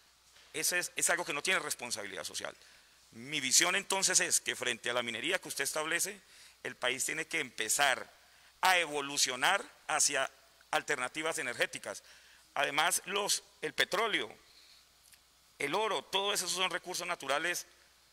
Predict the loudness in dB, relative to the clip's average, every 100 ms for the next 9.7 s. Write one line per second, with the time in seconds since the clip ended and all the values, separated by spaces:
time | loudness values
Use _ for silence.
0 | _ -8 -8 -8 -10 -6 -2 -2 -4 -8
1 | -8 -8 -12 -8 -4 -4 -4 -8 -2 -4
2 | -4 -12 -20 _ _ _ -20 _ _ -10
3 | -8 -8 -6 -4 -4 -4 -12 -20 -20 _
4 | -8 -6 -4 -4 -4 -4 -6 -2 0 0
5 | -2 -6 -8 -8 -10 -10 -16 -20 -20 _
6 | -12 -8 -6 -4 -4 -2 0 2 2 2
7 | 0 -6 -4 2 4 2 -6 -20 -20 -20
8 | -20 -20 _ _ _ _ -4 0 2 2
9 | 2 2 0 -4 -6 -12